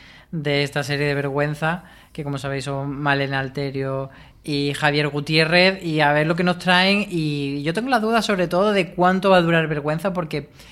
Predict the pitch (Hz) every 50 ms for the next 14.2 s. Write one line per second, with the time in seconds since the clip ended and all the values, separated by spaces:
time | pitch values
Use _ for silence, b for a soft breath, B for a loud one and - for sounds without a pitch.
0 | B B B B 165 156 151 151 151 156 170 180 170 202 196 190 190 185 202 208
1 | 202 - 214 190 185 190 196 196 190 196 185 175 170 175 170 - 185 175 175 -
2 | 175 170 170 165 165 160 151 160 - 170 160 151 156 156 156 156 156 151 156 151
3 | 151 151 151 151 151 156 160 165 160 180 214 226 B B B B B B B B
4 | 170 165 151 147 143 143 143 151 160 165 165 165 165 170 165 170 160 160 165 165
5 | - 170 160 160 156 156 156 151 156 160 156 151 156 - - 160 151 147 147 147
6 | 143 143 143 147 143 139 147 147 - 160 156 156 160 151 147 143 - 156 151 156
7 | 151 160 151 156 156 160 156 160 - 160 151 160 156 151 160 156 160 170 190 196
8 | 190 165 147 156 156 165 185 175 165 - 175 160 160 170 180 202 202 185 165 160
9 | 170 196 196 185 156 143 139 139 139 B B B B B B B _ 160 151 139
10 | 139 143 131 131 139 147 165 180 180 170 175 180 175 165 151 160 160 160 160 170
11 | 165 165 160 156 156 151 151 - 151 151 147 143 147 147 151 156 185 208 220 190
12 | 156 147 139 135 120 - 170 170 165 - 190 160 151 143 - 151 135 127 - 143
13 | 131 123 117 117 117 120 135 165 196 202 214 214 202 196 170 170 - 151 151 156
14 | 175 196 220 220